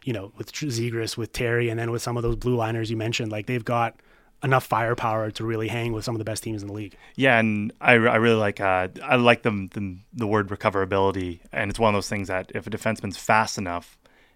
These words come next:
Speaker 2: they can take those risks, because if they turn it over, they can immediately come and grab the puck back. And I love, I love how, I love how Drysdale is just so toolsy that he can cover for his own mistakes. And yeah, those young forwards are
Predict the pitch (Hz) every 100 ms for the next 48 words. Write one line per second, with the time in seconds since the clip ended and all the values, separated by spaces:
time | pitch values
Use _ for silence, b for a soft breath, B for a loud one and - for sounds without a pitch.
0 | b - 113 - 120 113 104 107 - 101
1 | 87 104 92 - - 110 107 101 - 113
2 | 107 104 92 98 95 92 98 95 92 101
3 | 98 101 98 - 95 87 _ b b -
4 | 101 95 98 98 - 95 90 - _ -
5 | 104 104 113 113 - _ _ 120 120 110
6 | 110 98 101 _ _ b b b b 123
7 | 139 151 139 113 110 - 110 101 98 85
8 | 104 - _ _ - - 123 - 113 110
9 | 98 101 117 131 110 110 107 104 - 101
10 | 101 95 - 110 107 - - b b b
11 | b 107 101 101 107 92 - 117 107 107
12 | 107 101 104 98